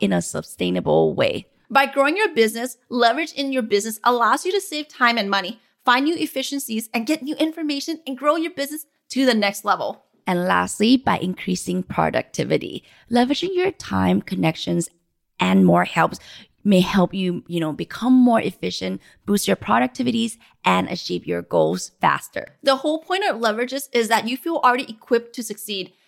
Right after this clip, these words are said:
Speaker 2: When you have leveraged yourself, existing resources,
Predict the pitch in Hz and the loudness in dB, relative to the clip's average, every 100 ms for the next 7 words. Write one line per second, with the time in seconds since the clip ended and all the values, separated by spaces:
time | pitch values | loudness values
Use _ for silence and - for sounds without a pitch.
0 | _ 247 285 339 440 311 302 339 339 285 | _ 2 2 2 0 0 -2 -2 -6 -8
1 | - 220 226 - _ - 220 233 - 285 | -2 2 2 2 _ 0 0 -4 -4 -2
2 | 226 226 294 302 359 370 | -2 -4 -4 -4 -4 -8